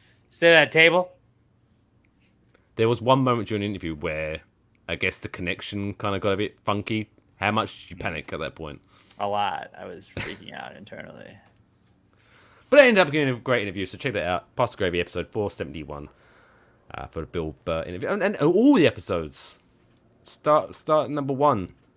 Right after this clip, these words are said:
Speaker 2: and work your way up.
Speaker 1: It's a long time if you do that, but I'd say start most recent and work your way back.
Speaker 2: Well, I have noticed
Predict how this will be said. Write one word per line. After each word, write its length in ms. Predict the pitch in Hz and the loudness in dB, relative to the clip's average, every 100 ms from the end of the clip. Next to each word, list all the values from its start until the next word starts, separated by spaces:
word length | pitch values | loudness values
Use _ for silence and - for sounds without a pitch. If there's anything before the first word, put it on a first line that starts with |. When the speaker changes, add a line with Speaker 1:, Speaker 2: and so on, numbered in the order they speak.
| - | -10
Speaker 2:
and 260 | 92 90 - - | -8 -8 -12 -6
work 220 | 107 104 | -6 -4
your 80 | 104 | -4
way 120 | 104 | -2
up. 160 | 82 - _ _ _ _ _ | -4 -8 _ _ _ _ _
Speaker 1:
It's 100 | - | -8
a 40 | |
long 220 | 104 104 | -4 -4
time 300 | 101 95 90 | -4 -6 -6
if 80 | 85 | -10
you 60 | 87 | -16
do 140 | 67 | -14
that, 320 | 64 67 - _ | -10 -10 -10 _
but 260 | - 71 _ | -20 -20 _
I'd 160 | 110 - | -14 -10
say 100 | 110 | -10
start 460 | - 113 101 92 _ _ _ _ _ _ - | -2 0 0 -2 _ _ _ _ _ _ -12
most 260 | 107 104 | -10 -8
recent 380 | 113 107 - 92 | -10 -10 -10 -14
and 120 | 82 | -14
work 200 | 92 90 | -18 -20
your 80 | 101 | -20
way 60 | 82 | -18
back. 500 | 92 95 - _ - - _ _ _ _ _ _ _ _ _ _ _ - | -14 -14 -14 _ -20 -20 _ _ _ _ _ _ _ _ _ _ _ -10
Speaker 2:
Well, 100 | 87 | -6
I 40 | |
have 180 | 104 117 | -6 -2
noticed 840 | 117 127 135 78 80 - - - | -2 -2 -4 -12 -12 -18 -20 -20